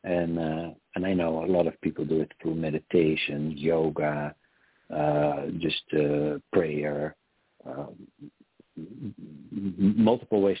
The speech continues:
to do this, but talk to it, uh, write it down, and then maybe in bed, uh, just, uh, meditate on it for a minute, and then, uh, your dream will, uh, will most likely come with the answer. And otherwise,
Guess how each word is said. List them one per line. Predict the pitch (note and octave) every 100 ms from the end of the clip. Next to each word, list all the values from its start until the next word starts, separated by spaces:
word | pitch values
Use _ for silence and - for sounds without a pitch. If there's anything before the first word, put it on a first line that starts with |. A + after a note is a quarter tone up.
| -
to |
do | E2 F2+
this, | D2 D#2 - - - - - _ -
but | G#2+ - _ -
talk | B2+ B2 -
to | B2 A#2+
it, | A2+ _ _ _ _ _ _ F2
uh, | F2+ F2+
write | G2+ A2 A#2
it | G2+
down, | G2 G2 G#2+ A2+ _ _ _ -
and | F#2+ F#2+
then | G2 F#2+ F#2 F#2+
maybe | G2 G2 F#2+ F#2
in | F2
bed, | F#2 G2+ - -
uh, | F#2 E2+
just, | F2+ - -
uh, | F2 E2+
meditate | F2+ G2 G2 G2 F#2 F#2
on | F2+
it | F2 -
for | E2+
a |
minute, | F2 F#2 F#2 F#2+ - _ _ _ _ _ -
and | G#2
then, | A2+ A#2
uh, | A2
your | G#2+ G#2+
dream | G2 G2 A2 G#2+
will, | G2 F#2 F#2
uh, | F#2 F#2 F#2 F#2 - _ _ _ _ -
will | F#2
most | G2+ -
likely | G#2 F#2+ G2+ E2+
come | G2 F#2+
with | F#2 -
the | F2 E2
answer. | E2+ F2+ - B2+ C3 _ _ _ _ _ -
And | G2 G2
otherwise, | G2 G2 G2+ G2+